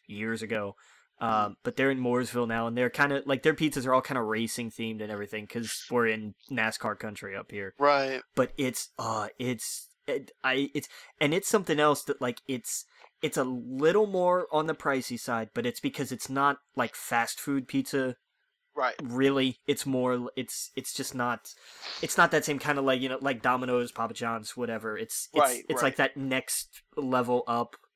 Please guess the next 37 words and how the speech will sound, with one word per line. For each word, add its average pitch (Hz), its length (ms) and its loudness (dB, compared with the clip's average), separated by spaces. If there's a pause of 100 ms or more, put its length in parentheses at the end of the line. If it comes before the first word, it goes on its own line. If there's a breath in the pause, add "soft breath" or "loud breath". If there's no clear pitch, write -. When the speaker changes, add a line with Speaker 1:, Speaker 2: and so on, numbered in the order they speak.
(120)
Speaker 1:
like 151 200 2
something 170 260 2
Speaker 2:
Yeah. - 60 6
Speaker 1:
like 147 180 6
Mellow 127 260 2
Mushroom 117 480 -6
in 98 80 -14
that 107 160 -10
sense. - 300 -8
Like, 120 260 -6
it's - 220 -10
not, 135 420 0 (720 loud breath)
it's 156 180 -2
not 160 200 6
meant 143 240 2
to 143 80 2
be 127 420 0
like, 131 300 -4
"Oh 175 80 4
my 170 100 -2
God, 147 180 2
I 120 60 4
ran 139 280 0
and 131 140 -2
grabbed 127 220 0
this 123 160 -2
and 104 120 -10
left," 123 300 0
you 131 60 -6
know, 110 120 -6
like 107 200 -8
Little 110 140 -2
Caesars. 110 300 -6
Speaker 2:
Right. 117 320 -4 (440 soft breath)
Speaker 1:
Um, 104 340 -8 (160)
but - 120 2
it's, - 340 -2